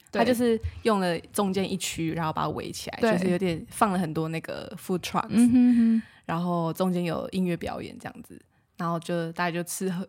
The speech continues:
Speaker 2: 吃吃喝喝，聊天，看夕阳。
Speaker 1: 嗯。
Speaker 2: 对，然后晚上的时候还有一个表演。
Speaker 1: 对。
Speaker 2: 就是很大的轮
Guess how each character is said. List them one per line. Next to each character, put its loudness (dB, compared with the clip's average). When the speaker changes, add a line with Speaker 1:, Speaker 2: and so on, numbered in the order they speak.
Speaker 2:
吃 -2
吃 0
喝 2
喝， -2
聊 6
天， -2
看 0
夕 -6
阳。 -8
Speaker 1:
嗯。 10
Speaker 2:
对， 2
然 -4
后 -2
晚 2
上 0
的 -4
时 -6
候 0
还 0
有 0
一 -4
个 -6
表 -6
演。 -8
Speaker 1:
对。 -2
Speaker 2:
就 -6
是 -6
很 -4
大 2
的 2
轮 2